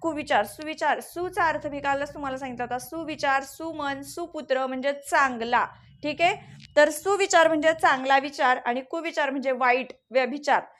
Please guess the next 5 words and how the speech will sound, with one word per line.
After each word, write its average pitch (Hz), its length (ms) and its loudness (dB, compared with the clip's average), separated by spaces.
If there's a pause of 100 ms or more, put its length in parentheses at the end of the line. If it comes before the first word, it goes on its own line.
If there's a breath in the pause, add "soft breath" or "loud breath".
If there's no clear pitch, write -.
(440 soft breath)
स्मरण, 330 480 6 (160)
विस्मरण. 269 540 4 (340)
स्मरण, 285 420 4
विस्मरण, 269 480 -2
आठवण 247 320 4